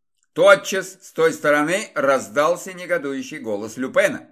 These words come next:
"Черт побери! Я же приказал меня не тревожить!"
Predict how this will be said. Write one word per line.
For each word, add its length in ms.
"Черт 580
побери! 760
Я 220
же 140
приказал 640
меня 260
не 120
тревожить!" 600